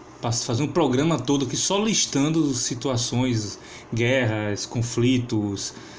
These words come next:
desastres que foram provocados por mentiras,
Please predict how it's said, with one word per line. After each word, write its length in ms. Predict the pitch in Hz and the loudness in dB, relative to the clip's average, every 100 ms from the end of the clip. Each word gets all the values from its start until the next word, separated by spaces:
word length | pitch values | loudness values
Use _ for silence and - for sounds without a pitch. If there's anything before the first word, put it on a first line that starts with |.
| - - | -16 -4
desastres 640 | 127 113 120 127 - 113 | 0 2 0 0 0 -2
que 100 | - | -2
foram 240 | 117 - 113 | -4 -2 -2
provocados 580 | 123 117 113 117 110 - | 0 -2 -2 -2 -2 -4
por 180 | 120 | -2
mentiras, 680 | 117 120 120 120 120 110 - | 0 0 2 2 2 0 -4